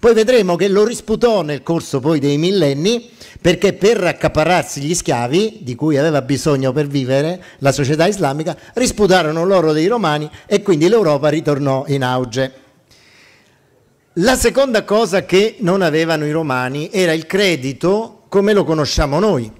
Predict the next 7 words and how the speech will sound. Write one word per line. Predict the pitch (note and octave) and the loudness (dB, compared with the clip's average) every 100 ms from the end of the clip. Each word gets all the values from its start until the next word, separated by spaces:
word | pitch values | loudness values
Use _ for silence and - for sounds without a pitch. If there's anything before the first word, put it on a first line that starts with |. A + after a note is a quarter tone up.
| _ _ _ | _ _ _
C'erano | - E3+ C#3 B2+ B2+ | -2 2 4 2 -2
i | C3 | 0
prestiti | - B3 G#3+ - D3+ A2+ B2+ - _ _ _ _ _ _ _ _ _ _ _ _ | 0 0 -2 -4 -2 -2 -4 -6 _ _ _ _ _ _ _ _ _ _ _ _
e | A3 | -2
c'era | - E3 D#3 | 0 0 2
il | D#3+ | 2
mutuum. | D#3 C#3+ C3 C#3 C3+ C3+ C3+ | 0 0 0 -2 -2 -4 -6